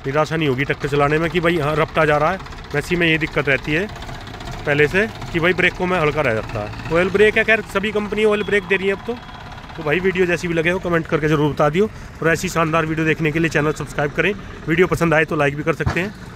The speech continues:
जय जवान जय किसान। गन्ना तो ठीक ठाक ही आ रहा किसान भाइयों का भाई,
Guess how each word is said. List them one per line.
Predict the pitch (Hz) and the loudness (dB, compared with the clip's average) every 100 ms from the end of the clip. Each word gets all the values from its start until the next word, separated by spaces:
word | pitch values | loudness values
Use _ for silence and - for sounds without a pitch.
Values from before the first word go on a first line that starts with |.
| - 139 | -14 -2
जय | 160 | 0
जवान | 160 151 151 | 2 0 2
जय | 147 | 0
किसान। | 127 147 214 - - - - | 0 -4 -4 -6 -16 -18 -4
गन्ना | 139 156 165 | -2 0 0
तो | 170 | 0
ठीक | 165 - | -4 0
ठाक | 151 151 | 0 2
ही | 160 | 2
आ | 135 | 4
रहा | 147 | 2
किसान | 151 151 | 2 0
भाइयों | 156 143 156 | 2 2 0
का | 170 | 2
भाई, | 151 170 | 2 2